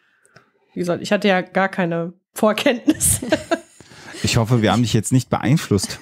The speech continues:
Speaker 2: bei
Speaker 1: <laughs>
Speaker 2: den zukünftigen Abenteuern des, äh, Pummel-Einhorns.
Speaker 1: N-,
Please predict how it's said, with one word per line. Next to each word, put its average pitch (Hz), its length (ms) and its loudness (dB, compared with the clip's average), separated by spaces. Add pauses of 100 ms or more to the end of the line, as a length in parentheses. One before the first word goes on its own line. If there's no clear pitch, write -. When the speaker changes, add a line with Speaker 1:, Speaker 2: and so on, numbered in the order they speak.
(120)
Speaker 2:
bei 92 560 2
Speaker 1:
<laughs> - 20 -2
Speaker 2:
den 98 200 4
zukünftigen 117 560 0
Abenteuern 92 480 0
des, 85 160 -4
äh, 87 240 -4
Pummel-Einhorns. 78 1080 -4
Speaker 1:
N-, 170 260 -8